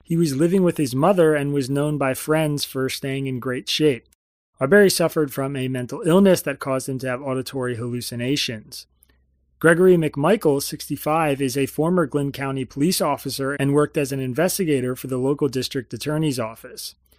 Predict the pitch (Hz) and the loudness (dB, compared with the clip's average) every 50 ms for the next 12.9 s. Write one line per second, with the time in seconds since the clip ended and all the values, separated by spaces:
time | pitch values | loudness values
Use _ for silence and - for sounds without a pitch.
0 | _ _ _ _ - - - 160 165 226 277 262 - - 175 143 120 127 123 123 | _ _ _ _ -10 -2 2 4 6 6 6 4 0 0 -4 -4 -6 -6 -8 -6
1 | 120 - 131 123 - 147 151 160 170 175 - - 127 117 117 117 123 120 120 120 | -6 -6 -6 -4 0 2 2 2 2 0 -2 -4 -4 -4 -4 -4 -6 -6 -4 -4
2 | 120 117 117 - - 139 127 127 123 131 127 123 117 - - - 165 180 170 135 | -4 -4 -4 -4 -2 -2 -2 -2 -2 -2 -4 -4 -4 -4 -2 0 2 2 2 2
3 | 110 110 165 147 135 131 131 127 127 123 - - - 156 160 165 165 165 151 135 | 0 -4 -6 -4 -4 -4 -2 -2 -4 -4 -4 -2 -2 0 0 0 0 0 0 -2
4 | - 151 135 - - 131 123 - - 135 139 139 - 131 120 123 123 127 123 120 | -4 -6 -8 -6 -6 -6 -6 -6 -6 -6 -6 -6 -6 -6 -4 -4 -4 -4 -4 -6
5 | - - - - 147 156 151 - - 135 120 113 117 120 127 123 120 120 101 131 | -8 -8 -4 -2 0 0 0 -2 -6 -8 -6 -6 -6 -6 -6 -6 -6 -6 -6 -8
6 | 123 - - - 127 123 131 131 123 117 117 117 117 117 120 123 139 147 139 117 | -8 -8 -8 -8 -10 -10 -10 -8 -6 -4 -4 -4 -4 -4 -4 -4 -4 -4 -4 -6
7 | - - - - - _ _ _ _ _ _ _ _ _ _ _ _ - 139 156 | -8 -12 -16 -16 -18 _ _ _ _ _ _ _ _ _ _ _ _ 2 4 6
8 | 170 170 170 156 143 143 143 139 147 143 147 135 117 123 120 127 147 190 190 151 | 6 6 6 4 4 4 4 4 4 4 2 0 0 0 0 2 2 2 2 2
9 | 120 127 143 147 - - 156 - - - 127 110 - - 175 160 135 123 120 127 | 0 -2 -4 -6 -8 -10 -12 -10 -8 -8 -8 -6 -2 0 2 2 2 2 0 0
10 | 131 131 127 117 - 135 123 131 131 131 135 143 127 123 123 - - - 170 185 | -2 -2 -2 -4 -4 -4 -2 -2 -2 -2 -2 -4 -4 -6 -8 -6 -2 2 4 4
11 | 196 190 185 170 147 139 131 - 139 131 127 127 135 143 147 - 143 127 117 117 | 4 4 4 2 0 -2 -4 -6 -8 -6 -6 -6 -6 -6 -6 -6 -8 -8 -8 -8
12 | - - 135 123 120 117 117 117 - - 143 147 143 131 113 107 107 | -6 -6 -6 -6 -6 -6 -6 -8 -6 -2 0 0 2 2 0 -2 -4